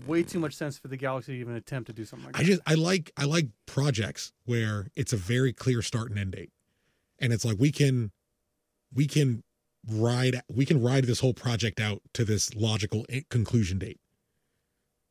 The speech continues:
Speaker 2: or you can kinda blow it up now and make your moves. Um,
Speaker 1: Yep. Just
Speaker 2: I can see
Speaker 1: F-,
Speaker 2: that working.
Speaker 1: Transfer Market has Jonah listed at one point seven six.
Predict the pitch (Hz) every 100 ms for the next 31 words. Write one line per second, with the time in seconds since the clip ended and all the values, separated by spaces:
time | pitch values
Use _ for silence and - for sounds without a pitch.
0 | _ - 135 127 123 120 113 117 98 107
1 | 110 107 98 95 95 - - 107 101 101
2 | 98 104 107 - _ _ _ - 110 98
3 | 95 113 _ _ _ - - _ _ -
4 | 147 139 _ _ _ - - 117 104 113
5 | 110 123 - 175 165 160 143 139 131 131
6 | 117 - 131 131 131 - 127 120 117 131
7 | 127 - 120 113 - 117 107 135 - _